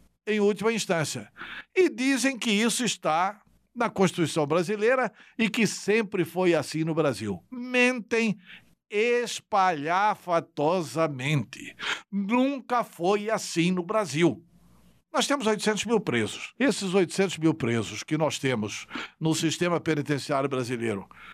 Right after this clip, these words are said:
foram condenados até o Supremo Tribunal Federal? É evidente que não. É evidente que não. Eles estão incomodados porque agora, com Sérgio Moro, com os procuradores da Lava Jato,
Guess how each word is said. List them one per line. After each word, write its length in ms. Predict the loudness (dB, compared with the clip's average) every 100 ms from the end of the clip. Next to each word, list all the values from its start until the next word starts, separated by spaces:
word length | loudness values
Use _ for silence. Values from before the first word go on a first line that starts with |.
| _
foram 320 | -2 0 0
condenados 800 | 0 -2 0 -2 -2 -4 -4 -2
até 240 | -2 0 -2
o 60 |
Supremo 460 | 0 -4 -2 0 0
Tribunal 400 | -4 -2 0 -2
Federal? 440 | -2 -2 0 -2 -2
É 200 | 0 2
evidente 520 | 2 0 0 -4 -4
que 120 | -6 -4
não. 500 | 0 2 2 0 -6 _ _ -4
É 280 | 0 2 2
evidente 580 | -2 -6 -2 -2 -2 -4
que 140 | -6
não. 500 | -2 0 2 0 -4 -16 -12 -12 -10 -2
Eles 400 | 0 2 2 2
estão 340 | 0 0 0
incomodados 1000 | 0 0 0 0 -4 -4 -4 -4 -6 -8 -8 -18 -18 _
porque 600 | -2 -2 0 0 2 0 _
agora, 680 | -4 -2 -2 0 2 0 -4 _ _ _ _ _ _ _ -6
com 180 | -2 -2
Sérgio 400 | -2 -2 -2 -4
Moro, 560 | -2 2 2 2 -2 -10 -20 _
com 140 | 0 0
os 100 | 2
procuradores 800 | -2 0 0 0 0 0 0 0
da 140 | 0
Lava 280 | 2 2 0
Jato, 600 | -2 -4 -2 -2 -2 -2